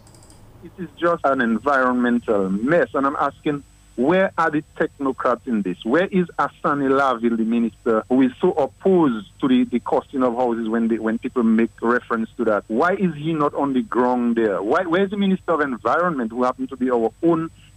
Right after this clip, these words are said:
um, um, um, Kalinago representative? Where are their voices when these things are being done? They should have steps and procedures for these international or foreign companies who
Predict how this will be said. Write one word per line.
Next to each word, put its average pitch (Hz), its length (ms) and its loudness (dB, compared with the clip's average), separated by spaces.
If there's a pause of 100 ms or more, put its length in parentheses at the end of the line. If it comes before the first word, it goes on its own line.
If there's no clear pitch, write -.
(100)
um, 127 320 -2
um, 117 280 -2
um, 110 300 -4
Kalinago 120 640 -2
representative? 110 640 -4
Where 180 240 0
are 185 160 0
their 165 140 2
voices 147 580 -4
when 117 320 0
these 151 240 0
things 135 180 -2
are 123 120 2
being 113 320 -4
done? 120 360 -2
They 170 120 2 (100)
should 180 140 0
have 147 320 0
steps - 360 -2
and 175 200 -4
procedures 147 600 -2
for 127 140 0 (120)
these 151 200 -2 (220)
international 131 680 0
or 113 40 0
foreign 120 340 0
companies 120 380 -2
who 107 140 -6